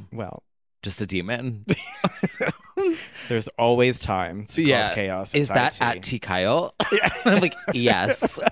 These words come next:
Speaker 2: <laughs>
Speaker 1: In rat ears.
Speaker 2: <laughs> No, but
Speaker 1: Speaking
Speaker 2: there
Speaker 1: of
Speaker 2: is,
Speaker 1: rats.
Speaker 2: uh, there's a new rat.
Speaker 1: There's a new
Speaker 2: We,
Speaker 1: rat in town.
Speaker 2: we discussed, uh, this rat last week.
Speaker 1: Yeah, we did.
Speaker 2: We did not know who she was.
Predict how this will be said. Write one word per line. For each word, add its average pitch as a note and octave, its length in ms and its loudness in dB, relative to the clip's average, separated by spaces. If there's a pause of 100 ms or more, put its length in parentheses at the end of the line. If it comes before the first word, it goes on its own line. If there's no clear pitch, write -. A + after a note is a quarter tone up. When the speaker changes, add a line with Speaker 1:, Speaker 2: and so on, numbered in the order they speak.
(540)
Speaker 2:
<laughs> - 580 -12
Speaker 1:
In A2 160 0
rat G2+ 340 0
ears. G#2 580 0
Speaker 2:
<laughs> C#3+ 40 -12 (1700)
No, C3+ 120 6
but C#3 100 6
Speaker 1:
Speaking C#3 200 6
Speaker 2:
there A#2 80 6
Speaker 1:
of - 60 8
Speaker 2:
is, - 40 4
Speaker 1:
rats. C3+ 340 6
Speaker 2:
uh, G#2+ 400 2 (360)
there's D3+ 240 2
a F3+ 40 -2
new F3+ 140 2
rat. A#2 480 2
Speaker 1:
There's G#2 140 -4
a A2 40 -2
new B2+ 100 4
Speaker 2:
We, C3 60 6
Speaker 1:
rat C3+ 220 4
in A2 80 2
town. G#2+ 460 -2 (140)
Speaker 2:
we A#2+ 140 -2
discussed, - 760 -2
uh, G#2+ 200 -2
this F#2+ 200 -8
rat F#2 560 -2
last F#2 380 -2
week. F2+ 360 -6
Speaker 1:
Yeah, G2+ 280 -2 (160)
we G#2 100 -4
did. A#2 380 2 (380)
Speaker 2:
We G2+ 100 -6
did G#2 140 0
not G#2+ 160 -2
know G#2+ 100 -2
who G#2+ 120 0
she - 180 -6
was. G#2 600 0